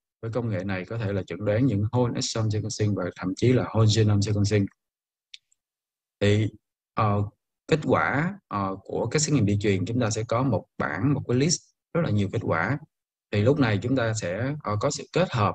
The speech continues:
giữa các nhà lâm sàng, kết hợp với các nhà siêu âm, cộng với lại, ờ, kết hợp với những cái nhà di truyền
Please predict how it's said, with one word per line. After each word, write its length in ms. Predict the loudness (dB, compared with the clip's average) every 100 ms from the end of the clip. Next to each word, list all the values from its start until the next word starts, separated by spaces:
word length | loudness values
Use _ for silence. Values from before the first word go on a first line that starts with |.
| -2
giữa 400 | -4 0 0 0 -2
các 140 | -2
nhà 120 | -2
lâm 180 | -2 -4
sàng, 300 | -2 -2 -2 -8 _ _ -2
kết 160 | 0
hợp 200 | 2 0 -2
với 80 | -4
các 140 | 0
nhà 140 | 2 0
siêu 200 | 2 2
âm, 200 | 4 2 0 -8 _ _ -4
cộng 280 | -4 0 2
với 140 | 2
lại, 300 | 0 -4 -8 -8
ờ, 100 | -6 -4
kết 160 | -2 0
hợp 180 | -2 0
với 140 | 0
những 140 | 0 0
cái 80 |
nhà 140 | 0 -2
di 140 | -2
truyền 240 | -2 -2